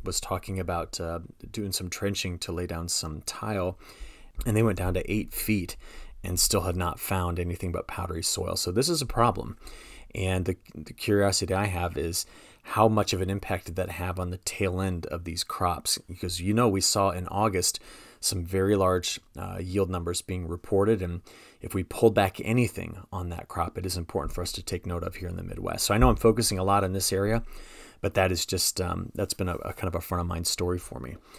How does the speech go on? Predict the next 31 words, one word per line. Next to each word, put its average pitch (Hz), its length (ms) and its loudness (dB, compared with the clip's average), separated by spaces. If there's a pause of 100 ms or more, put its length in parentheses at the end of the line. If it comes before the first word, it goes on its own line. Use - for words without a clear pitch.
(500)
On 117 100 6
top 131 280 8
of 123 80 12
that, 120 340 12
uh, 104 100 2
Francine's 156 560 4
moisture, 110 400 4
of 117 100 4
course, 107 280 4
did 110 220 4
fall 107 220 4
in 113 60 4
the 107 80 4
lower 107 180 8
Mississippi 98 500 0
Basin, 107 420 4
and 85 80 -4
we've 90 140 -2
been 90 80 -4
paying 95 200 -2
attention 104 440 4
to 92 60 -4
the - 100 -4
Mississippi 92 500 -2
levels. 92 520 0 (760)
This 107 240 2
morning, 110 260 6
the 95 80 2
river 98 320 6
is 92 140 0
up 104 200 6